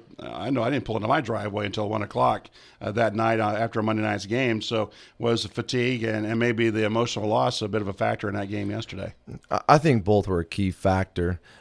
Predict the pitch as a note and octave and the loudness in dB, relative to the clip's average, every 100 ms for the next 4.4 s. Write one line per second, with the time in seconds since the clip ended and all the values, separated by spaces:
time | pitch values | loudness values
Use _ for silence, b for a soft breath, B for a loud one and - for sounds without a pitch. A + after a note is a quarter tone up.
0 | - G2 G2 E2+ B2 B2+ A#2+ - A2 G2+ | -4 0 2 2 2 2 2 2 2 2
1 | F#2+ - G2 F#2+ F#2 F2+ - F#2 - G#2 | 2 0 0 0 -2 -6 -4 -6 -4 -4
2 | G2 F#2 F2 E2+ F#2+ F2+ F#2+ G2+ G2 D3 | -4 -4 -4 -4 -4 -2 -2 -4 -2 -2
3 | D#3 A2 A2+ G2+ G2+ G2 E2+ - - - | -2 -2 -2 2 2 0 -2 -4 -6 -4
4 | G#2+ G#2 F#2 - | 0 0 0 -6